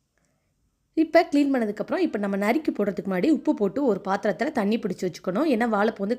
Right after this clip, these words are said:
கருத்து போயிடும் இல்லையா? அதனால வந்து நம்ம உப்பு தண்ணி இல்லைன்னா மோர் தண்ணி ரெண்டுல எதுல ஒண்ணுல தான் வந்து இப்ப நம்ம வந்து நறுக்கி போடணும். உப்பு தண்ணியில போட்டுட்டு நீங்க அரை மணி நேரம் கூட வச்சுட்டு கூட சமைங்களேன், அப்படியே இருக்கும். நான் இன்னைக்கு வந்து ஒரு பத்து நிமிஷம் கூட எனக்கு ஆச்சு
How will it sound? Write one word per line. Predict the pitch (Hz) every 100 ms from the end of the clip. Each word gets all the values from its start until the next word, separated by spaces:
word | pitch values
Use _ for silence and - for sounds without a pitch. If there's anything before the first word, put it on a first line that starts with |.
| 196
கருத்து | 202 208 208
போயிடும் | 185
இல்லையா? | 180 285
அதனால | 220 180 208
வந்து | 202 262
நம்ம | 220
உப்பு | 180 254 214
தண்ணி | 214 311
இல்லைன்னா | 214 226 214
மோர் | 202 208
தண்ணி | 185 180 - - - _ 208
ரெண்டுல | 233 262 285 254
எதுல | 208 196 240 214
ஒண்ணுல | 190 185
தான் | 262 233
வந்து | 214
இப்ப | 294 202
நம்ம | 175 180
வந்து | 180 302
நறுக்கி | 196 196 247 185
போடணும். | 175 175 262 453 _ _ _ _ _ _ -
உப்பு | 262 294
தண்ணியில | 320 277 214 208
போட்டுட்டு | 214 214 269 277
நீங்க | 220
அரை | 190 214
மணி | 220 220
நேரம் | 294 262
கூட | 254
வச்சுட்டு | 233 - 214
கூட | 220 262
சமைங்களேன், | 190 190 190 220
அப்படியே | 175 - 214 247
இருக்கும். | 214 214 240
நான் | 185
இன்னைக்கு | 180 196 202
வந்து | 190 330
ஒரு | -
பத்து | 185 214
நிமிஷம் | 208 247
கூட | 233 262
எனக்கு | 214 175
ஆச்சு | -